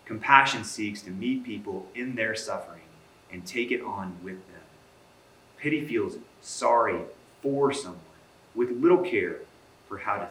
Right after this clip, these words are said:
thwart their future suffering. I don't need people's pity or crocodile tears. I need the church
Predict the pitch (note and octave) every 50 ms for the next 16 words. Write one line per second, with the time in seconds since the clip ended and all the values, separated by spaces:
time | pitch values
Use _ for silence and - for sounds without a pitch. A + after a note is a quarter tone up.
0 | - - G#2+ A2 A2+ A2 - - - G2+ F#2+ F#2+ F#2+ F#2 - - F2+ F2 F2 -
1 | - - - - - - - - - - - - - - - - - - - -
2 | - - - - - - - - - - - - - - - - - - - -
3 | - - - A2 G#2 F#2+ A2+ A2 A2+ A#2 A#2 - A#2 A2+ A#2 A#2+ B2+ C3 C3 C3
4 | B2+ C3 A#2+ A2+ A2 A2 A2 A2+ G#2+ - - - G2 F2 E2+ F2 E2+ E2 - -
5 | G#2 G2 F2+ - - F#2+ F2+ - - D#2+ E2 D#2+ - - - - - - - -
6 | - - - - - - - - - - - - - - - - - - - -
7 | - - F#2 F#2 F#2 F2+ F#2+ A2 A#2+ C3 B2+ - - - - E2+ E2 - - -
8 | -